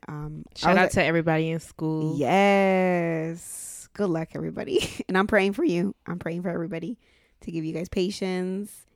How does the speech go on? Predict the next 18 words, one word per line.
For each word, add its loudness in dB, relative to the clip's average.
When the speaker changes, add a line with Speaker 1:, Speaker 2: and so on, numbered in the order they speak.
Speaker 2:
Oh, -2
yeah, 4
Rebecca's 4
Speaker 1:
intelligence, 0
Speaker 2:
done -2
with -8
school, -12
guys. -10
Speaker 1:
um, -6
and, -4
and -8
courage -4
to -12
continue -8
on -8
with -8
your -6
dreams. -12